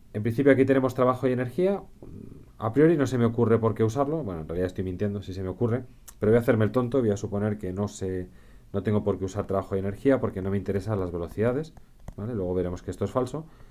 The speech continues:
Pero de momento, como he escrito esto en mi sistema de referencia X e Y, yo sigo para adelante. El, el mo-, cantidad de momento no se conserva porque tengo, todas las fuerzas son externas y además las tengo en todos los ejes, en el eje X y en el eje Y.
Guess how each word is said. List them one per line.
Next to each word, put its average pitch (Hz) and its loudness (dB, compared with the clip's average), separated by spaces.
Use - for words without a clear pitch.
Pero 151 2
de 165 4
momento, 135 2
como 95 -4
he - 0
escrito 117 0
esto 117 2
en 107 0
mi 107 0
sistema 107 -4
de 104 0
referencia 104 -4
X 95 -6
e 120 2
Y, 160 -2
yo 107 -2
sigo 101 0
para 80 -6
adelante. 73 -14
El, 95 -6
el 92 -4
mo-, 92 -10
cantidad 104 -2
de 110 4
momento 110 0
no 92 -2
se 110 -2
conserva 139 -2
porque 92 -2
tengo, 98 0
todas 110 4
las 110 4
fuerzas 107 0
son 101 -2
externas 120 -2
y 113 -12
además 87 -6
las 92 -6
tengo 92 -6
en 87 -6
todos 92 0
los 87 -4
ejes, 120 -8
en 82 -12
el 82 -10
eje - -6
X 87 -6
y 85 -8
en 82 -8
el 85 -8
eje 87 -4
Y. 160 -8